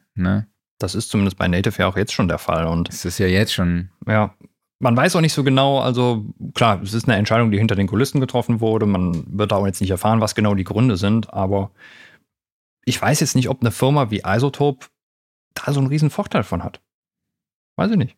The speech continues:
Speaker 2: Also ich glaub, die sind doch in ihrem Bereich einfach schon sehr gut aufgestellt. Aber ja. Die Entscheidung ist ja auch schon vor längerer Zeit gefallen, als sie sich da zusammengeschlossen haben und hey,
Speaker 1: Ja.
Speaker 2: mal gucken, was passiert.
Speaker 1: Ja, aber vielleicht ist es auch so wie bei der Focusrite Group, ne,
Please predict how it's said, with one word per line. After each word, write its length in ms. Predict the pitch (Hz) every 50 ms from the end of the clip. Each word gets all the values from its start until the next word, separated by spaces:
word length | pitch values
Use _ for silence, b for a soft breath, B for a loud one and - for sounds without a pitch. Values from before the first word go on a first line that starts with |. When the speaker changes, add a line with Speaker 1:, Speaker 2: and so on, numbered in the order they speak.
| _
Speaker 2:
Also 180 | - 113 101 101
ich 140 | 95 - -
glaub, 240 | - 104 139 156
die 80 | - 135
sind 180 | 104 - 151 160
doch 140 | 151 -
in 80 | 101 104
ihrem 280 | - 110 147 143 156 139
Bereich 420 | 123 110 110 113 131 151 - -
einfach 320 | - 131 127 127 - 135 135
schon 400 | - - 120 139 175 185 170 151 - -
sehr 300 | 131 123 107 98 113 127
gut 200 | 131 185 190 -
aufgestellt. 640 | - 170 180 - - - - - - - - - - _ _ _ _ _ _ _ _ _ _ _
Aber 240 | - 113 107 120 123
ja. 120 | 127 113 - - _ _ _ _ _ _ _ _ _ _ _ _ _ _ _ _
Die 60 | - 101
Entscheidung 320 | 107 104 107 113 123 127
ist 120 | 120 - -
ja 80 | 127
auch 80 | 120 123
schon 140 | - 127 113
vor 120 | - 117
längerer 240 | 110 123 127 117 110
Zeit 200 | - 113 131 -
gefallen, 340 | - 127 - 143 139 131 127
als 100 | 127 123
sie 80 | 127
sich 160 | 120 123 123 -
da 100 | - 117
zusammengeschlossen 720 | - 120 117 123 123 127 123 113 - 120 117 - 123 113
haben 280 | 113 113 110 107 104 104
und 200 | 101 101 - -
hey, 180 | 113 110 92 - _ _ _ _ _ _ _ _ _ _ - 110
Speaker 1:
Ja. 180 | 113 92 90 85 -
Speaker 2:
mal 100 | 107 113
gucken, 240 | - - - - 87
was 100 | 85 90
passiert. 280 | - - - - - - - _ _ _ _ _ _ _ _ _
Speaker 1:
Ja, 140 | - 90 95
aber 100 | 110 117
vielleicht 260 | - - 107 117 127
ist 60 | 139 123
es 80 | 120
auch 80 | 113 107
so 200 | - 120 117 113
wie 40 | 113
bei 120 | 98 101
der 100 | 101 104
Focusrite 580 | 101 - 113 104 - 113 - - 90 87 85 -
Group, 320 | - - 82 87 85 78 - - _ -
ne, 420 | - 95 98 104 107 104 104 -